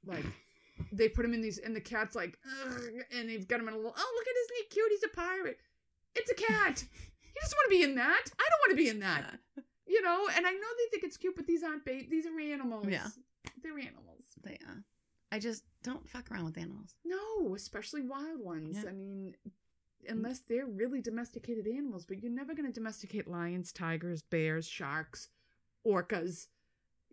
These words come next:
Speaker 2: How
Speaker 1: They're
Speaker 2: long have dogs been domesticated?
Speaker 1: That's my point.
Speaker 2: And how many fucking
Speaker 1: Thousands.
Speaker 2: injuries do you see?
Speaker 1: Thousands of years.
Speaker 2: You know,
Speaker 1: Cats,
Speaker 2: and they still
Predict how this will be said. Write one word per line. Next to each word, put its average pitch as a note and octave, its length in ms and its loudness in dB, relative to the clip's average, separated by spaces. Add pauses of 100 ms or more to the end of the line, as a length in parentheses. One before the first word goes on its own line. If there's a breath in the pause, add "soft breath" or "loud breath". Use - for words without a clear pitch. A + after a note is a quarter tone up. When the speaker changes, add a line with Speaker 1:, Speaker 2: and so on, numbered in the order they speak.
(140)
Speaker 2:
How B3 60 4
Speaker 1:
They're D#4+ 200 10
Speaker 2:
long G4 260 4
have E4+ 140 2
dogs A3+ 380 4
been G3+ 240 0
domesticated? G3 500 2
Speaker 1:
That's F3+ 140 2
my A3 80 2
point. G#3 120 -4
Speaker 2:
And A3+ 140 6
how A3+ 180 6
many A#3 160 6
fucking G#3+ 160 6
Speaker 1:
Thousands. G#3+ 200 8
Speaker 2:
injuries F#3 360 4
do F#3 80 -2
you F3 100 2
see? D#3 280 -2 (360)
Speaker 1:
Thousands B3 520 6
of F#3 100 -2
years. D3+ 320 -2
Speaker 2:
You B3+ 140 8
know, C4 60 10
Speaker 1:
Cats, F#3 180 8
Speaker 2:
and B3 160 10
they A3+ 100 12
still A3 200 10